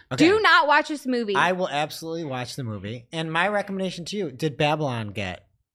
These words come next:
Speaker 1: get an Oscar
Speaker 2: No,
Speaker 1: nomination?
Speaker 2: you keep bringing up Babylon.
Speaker 1: Okay.
Speaker 2: I don't
Speaker 1: think
Speaker 2: even
Speaker 1: you'd
Speaker 2: know
Speaker 1: have,
Speaker 2: what it
Speaker 1: I think
Speaker 2: is.
Speaker 1: you'd like it. I think you'd like a few scenes in there.
Speaker 2: I'll give it a try.
Speaker 1: Okay.
Speaker 2: But I feel like you would just want me to watch <laughs> something terrible. You look suspicious. This
Speaker 1: Yeah.
Speaker 2: movie was so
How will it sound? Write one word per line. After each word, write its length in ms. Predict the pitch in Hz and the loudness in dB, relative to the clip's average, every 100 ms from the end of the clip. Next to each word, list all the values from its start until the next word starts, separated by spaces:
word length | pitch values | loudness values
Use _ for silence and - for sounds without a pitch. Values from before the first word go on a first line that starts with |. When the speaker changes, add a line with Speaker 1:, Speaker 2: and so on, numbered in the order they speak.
| _ | _
Speaker 1:
get 160 | - 104 | -10 -8
an 80 | 101 | -6
Oscar 200 | 101 302 | -2 4
Speaker 2:
No, 60 | |
Speaker 1:
nomination? 260 | 427 427 359 | 6 6 4
Speaker 2:
you 80 | 359 | 0
keep 220 | 415 427 | 0 0
bringing 180 | 427 403 | 0 -2
up 140 | 359 | 0
Babylon. 340 | 285 277 262 254 | 2 2 4 4
Speaker 1:
Okay. 80 | 226 | 4
Speaker 2:
I 40 | |
don't 80 | 294 | 4
Speaker 1:
think 100 | 370 | 0
Speaker 2:
even 100 | 381 | 2
Speaker 1:
you'd 40 | 269 | 4
Speaker 2:
know 100 | 269 | 4
Speaker 1:
have, 60 | |
Speaker 2:
what 100 | 330 247 | 6 4
it 40 | |
Speaker 1:
I 120 | 226 | 4
think 220 | 285 311 | 6 4
Speaker 2:
is. 120 | 254 208 | 4 2
Speaker 1:
you'd 60 | |
like 240 | 214 185 117 | 2 0 -2
it. 80 | |
I 60 | 113 | -8
think 240 | 113 143 143 | -8 -10 -8
you'd 80 | |
like 180 | 139 131 | -8 -8
a 60 | 127 | -10
few 180 | - 117 | -12 -12
scenes 380 | - 92 87 | -10 -12 -12
in 100 | 85 | -16
there. 120 | 82 - | -12 0
Speaker 2:
I'll 160 | 269 294 | 2 2
give 160 | 349 | -2
it 80 | 330 | -6
a 60 | 320 | -6
try. 460 | - 185 113 113 123 | -2 -2 -2 -6 -12
Speaker 1:
Okay. 160 | - - | -10 -2
Speaker 2:
But 80 | 269 | 2
I 140 | 277 | 2
feel 180 | 269 269 | 2 2
like 160 | 262 240 | 2 0
you 140 | 240 | -4
would 100 | 226 | -2
just 180 | 233 226 | -4 -2
want 200 | 220 - | -4 -4
me 60 | |
to 80 | 208 | -6
watch 180 | 190 196 | -6 -6
<laughs> 20 | |
something 320 | 202 175 170 180 - - | -8 -8 -16 -20 -18 2
terrible. 480 | 311 - 349 - 320 349 - | 2 4 -2 0 0 0 -2
You 160 | 330 330 | -4 -2
look 200 | 320 - | -4 -4
suspicious. 800 | 277 294 _ - 156 - - - _ _ _ _ _ - - - - | -12 -12 _ -8 -8 -8 -12 -12 _ _ _ _ _ -20 -20 -18 -6
This 240 | 359 508 | -2 0
Speaker 1:
Yeah. 80 | 480 | 0
Speaker 2:
movie 440 | 359 330 302 359 403 | 0 0 -2 -2 0
was 280 | 285 269 | 2 0
so 760 | - - - 277 240 247 294 440 | -2 -14 2 4 6 6 4 2